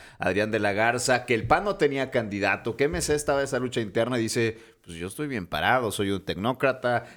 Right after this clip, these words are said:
creo que es una persona bien vista por los regiomontanos, por los nuevo leoneses en general". Yo creo que le apostaba a eso en el camino. Se da cuenta que después del panorama, y te lo digo porque nos lo platicaban justamente gente cercana a él, pues él esperó hasta el último momento.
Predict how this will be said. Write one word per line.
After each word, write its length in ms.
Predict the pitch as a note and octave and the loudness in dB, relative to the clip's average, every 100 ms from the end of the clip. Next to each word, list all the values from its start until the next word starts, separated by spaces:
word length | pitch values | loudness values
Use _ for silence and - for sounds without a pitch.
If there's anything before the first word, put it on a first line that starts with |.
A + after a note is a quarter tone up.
| - | -2
creo 180 | A2+ A2+ | -2 0
que 80 | A2+ | -2
es 100 | A2 | 0
una 200 | G#2+ G2+ | -2 -2
persona 360 | F#2+ A2 G#2+ | -2 0 0
bien 360 | G2 G#2+ G#2+ G#2 | 2 2 2 2
vista 640 | C#3+ C3 - A#2 G#2 - | 2 2 2 2 2 0
por 120 | G#2+ | 0
los 140 | F2+ F2 | 0 -2
regiomontanos, 680 | F2 F#2+ E2+ E2+ B2+ B2+ A#2 | -2 -2 -4 0 0 -2 -8
por 100 | F2+ | -12
los 80 | E2 | -12
nuevo 180 | E2+ | -10
leoneses 360 | F2+ G#2+ G#2+ G#2 | -8 -8 -8 -10
en 120 | D#2 | -6
general". 380 | G#2 A2 C3+ C#3+ - - | -2 2 2 2 -4 -4
Yo 100 | G#2 | 0
creo 160 | B2 D3+ | 2 2
que 80 | D#3+ | 4
le 80 | |
apostaba 840 | C3 - G2+ - A#2+ B2+ C#3+ D3+ - | 2 2 -2 4 4 6 4 4 4
a 160 | F#2+ G#2 | 4 4
eso 300 | A#2+ A#2+ A2+ | 2 0 0
en 80 | G#2 | 0
el 160 | F#2+ | -2
camino. 480 | F#2+ F#2 G2+ F#2+ E2 - - | -2 -2 -2 -2 -4 -8 -2
Se 140 | A2+ | 2
da 180 | C3 D#3 | 4 4
cuenta 440 | F#3 F#3+ F#3+ D#3 | 2 2 2 2
que 140 | - A#2 | 4 4
después 400 | A2 A2 D3+ E3 | 2 2 0 0
del 140 | F3+ | 0
panorama, 480 | E3 D#3 C#3 A#2+ G2+ | 2 2 2 0 -2
y 300 | G2 D2 - | -4 -8 -6
te 140 | - | -4
lo 100 | F#2 | -2
digo 180 | G#2 C3 | -2 -4
porque 440 | A#2 G#2+ G2 E2+ - | -6 -6 -4 -4 -4
nos 160 | F#2+ F#2 | -6 -4
lo 140 | F2 | -4
platicaban 500 | G2 F#2 F2+ A2 A#2+ | -4 -6 -2 -2 -2
justamente 1040 | A2 - A2+ A2 A2 A#2 A2 G2 - - _ | -6 -4 -2 -2 -2 0 2 0 -6 -18 _
gente 340 | A2 A2+ A#2+ | -4 -2 -2
cercana 480 | A#2 A2 - A#2 B2 | -2 -2 2 2 2
a 60 | B2+ | 2
él, 320 | A#2+ B2 - - - _ - | 2 -2 -8 -20 -20 _ -10
pues 140 | F2+ | -4
él 80 | B2 | -4
esperó 240 | - A2+ | 0 0
hasta 220 | A#2 - | 0 0
el 60 | C3+ | -2
último 280 | A#2+ C#3 A#2 | -2 -2 -2
momento. 460 | G2 A#2+ B2 G2+ | -2 -4 -4 -8